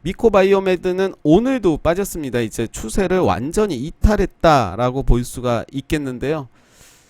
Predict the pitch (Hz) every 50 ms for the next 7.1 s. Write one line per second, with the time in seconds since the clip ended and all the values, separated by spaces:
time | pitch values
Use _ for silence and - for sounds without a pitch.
0 | _ _ _ _ - - - - 214 208 196 202 202 175 139 127 - _ _ -
1 | - - - 214 208 196 190 185 170 - 165 160 160 160 156 151 143 - - 190
2 | 196 - - 185 170 156 147 - _ 143 135 135 131 - - 156 - - 127 117
3 | - 135 139 151 156 156 156 160 - _ _ _ _ _ _ _ - _ _ _
4 | _ _ _ _ _ _ _ _ _ _ _ _ _ _ _ _ _ _ - 156
5 | - - _ 175 170 147 131 120 107 98 104 104 107 143 160 127 - - _ _
6 | _ _ _ _ _ _ _ _ _ _ _ - - 104 104 110 123 135 143 147
7 | 147